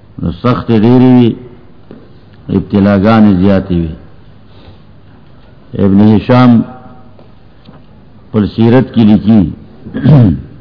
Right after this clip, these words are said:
وی رسول علیه الصلاة والسلام سو پورې چې دعوت سری کاو، شخصي او فردي دعوت به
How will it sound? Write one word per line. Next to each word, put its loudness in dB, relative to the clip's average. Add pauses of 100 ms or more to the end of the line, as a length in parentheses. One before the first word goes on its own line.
(1600)
وی 0
رسول 2
علیه 2
الصلاة -2
والسلام 0 (1600)
سو -2
پورې 0
چې -4 (100)
دعوت 0 (120)
سری 0
کاو، 0 (1500)
شخصي -2
او 2
فردي -2
دعوت 0
به -2